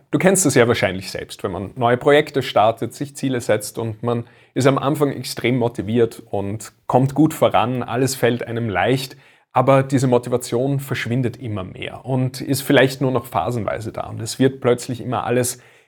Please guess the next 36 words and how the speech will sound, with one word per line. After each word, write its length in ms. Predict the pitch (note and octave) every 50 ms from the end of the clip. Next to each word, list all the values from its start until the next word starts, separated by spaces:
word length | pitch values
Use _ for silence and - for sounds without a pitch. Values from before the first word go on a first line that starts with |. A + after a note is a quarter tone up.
| _
härter 680 | - - - A2 C3+ C#3 C#3 D3+ C#3+ C3+ C3+ C3 C3+ -
und 220 | B2 A2 - -
anstrengender, 800 | B2 C3+ D3 C#3 - - B2 A#2 A#2+ B2 B2 B2 A#2 A#2 A#2 A2+
man 200 | A#2+ C3 - A2+
muss 180 | G#2+ G#2+ A2 -
sich 140 | A2 G#2+ -
zu 120 | - G#2+
allem 240 | F#2 G2 G#2+ G#2+ G2+
überwinden, 600 | - - A2 G2 G#2+ B2+ C#3+ D#3 D3 - A#2+ A2+
man 160 | G2 G2+ G#2
beginnt 280 | G#2 A2 - G#2+ G2 -
vielleicht 400 | - - A2 G#2 - - - -
Dinge 260 | A2+ A2+ A2+ D#2 -
aufzuschieben 720 | - F3 F3 - - - - A#2+ - - B2+ B2+ B2+ A#2+
oder 220 | - - - - A2
zieht 260 | - - C#3 C#3 C#3
sie 240 | - B2+ A#2 A2+ - - - - _ _
nicht 200 | B2 A#2+ - -
so 80 | - A2
durch, 320 | - D#3+ E3 D3+ - -
wie 80 | C#3 C#3
man 100 | C3+ A#2+
sich 180 | B2 B2 A#2
das 140 | - A#2 A2
vorgenommen 680 | - - G#2+ G#2 A2+ A#2 A2+ A2+ G#2 A2 A2 G#2+ G#2
hat 220 | G#2+ G#2+ G#2+ - -
und 80 | G#2
es 160 | G2 - -
kommen 220 | - - G2+ G#2 G2
dann 120 | G#2 G#2+ G2
auch 160 | F#2 - -
immer 260 | - - A#2 B2 A#2+
mehr 220 | A#2 A2 G2 G2 G2+
so 80 | G#2+
Gedanken 500 | G2+ - - - - - - - G#2+ G2
wie, 240 | - G#2+ G#2 G#2 G#2